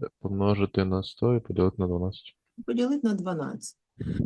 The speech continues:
Speaker 2: Значить, що ми с-, давайте скажемо, перше, що зробили, від в кількості всього, всіх підручників сто відсотків, ми забрали сімдесят п'ять, п'ять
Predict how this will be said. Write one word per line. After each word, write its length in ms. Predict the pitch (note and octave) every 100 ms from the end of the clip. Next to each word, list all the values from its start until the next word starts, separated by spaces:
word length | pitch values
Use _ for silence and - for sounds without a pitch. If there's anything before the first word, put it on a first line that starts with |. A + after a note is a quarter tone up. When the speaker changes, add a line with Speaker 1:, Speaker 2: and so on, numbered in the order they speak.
| - - _ _ _ -
Speaker 2:
Значить, 260 | B3 A#3
що 160 | A3+ D#4
ми 120 | C#4
с-, 200 | B3+ E3 F3
давайте 420 | F#3+ G3+ G3+ F3+
скажемо, 500 | - E3 D#3 D#3+ D#3
перше, 360 | A3+ G3 -
що 160 | D#3+ D#3
зробили, 520 | D3+ D#3+ D3 C#3 C#3
від 280 | D3 G#3 A3+
в 260 | - - -
кількості 720 | A#3 A#3+ - F#3 - - D3+
всього, 880 | D3 - - G#3 E3 F3 D3+ A#2+ -
всіх 360 | - - G#3+ G3
підручників 680 | D#3+ F#3 F3 - D3 C#3 C#3+
сто 260 | - A#3
відсотків, 720 | F3+ F3 - C3 A#2+ - F#3 -
ми 220 | G#3 A#3
забрали 500 | F#3 F#3 E3 C#3 C3
сімдесят 760 | B2+ - G3 E3 E3+ D3+ A#2 -
п'ять, 480 | C3 A#2+ D#3+ A#3 - _ - - _ _
п'ять 580 | - D3 D3+ C3+ E3+ A#3